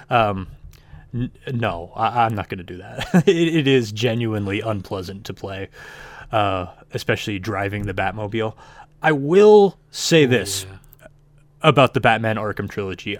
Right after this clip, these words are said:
Speaker 1: I am annoyed that the reporting has focused so much on how bad the Batman Arkham Knight port is, because the ports of Arkham Asylum and Arkham City, which are both better games,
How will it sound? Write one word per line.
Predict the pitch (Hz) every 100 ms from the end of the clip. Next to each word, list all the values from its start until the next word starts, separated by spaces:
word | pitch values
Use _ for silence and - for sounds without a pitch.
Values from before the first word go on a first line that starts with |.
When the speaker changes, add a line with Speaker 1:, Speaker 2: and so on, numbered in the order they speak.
| -
Speaker 1:
I | 127
am | 151 165 165 156 147 143 143
annoyed | 143 120 120 123 123 127 131 131 131
that | 120 110
the | 110
reporting | 104 - - 131 123 120
has | 107 101 -
focused | - 110 101 113 98 - - -
so | - - - 117 127
much | 120 95 - - - - - -
on | 113 101
how | 104 110
bad | 98 104 110
the | 101
Batman | 101 98 107 101
Arkham | 98 98 120
Knight | 120 139
port | 139 147
is, | 143 160 - - - - -
because | 107 - 113
the | 110
ports | - - 180 -
of | 131
Arkham | 156 147 131 107
Asylum | - - 139 151 151 139 131
and | 139 156 160
Arkham | 156 147 123 107
City, | - - 160 110 - - - -
which | 110 -
are | 113
both | 95 - 123 156 156 -
better | 117 123 127 127
games, | 107 117 123 113 92 90 90 -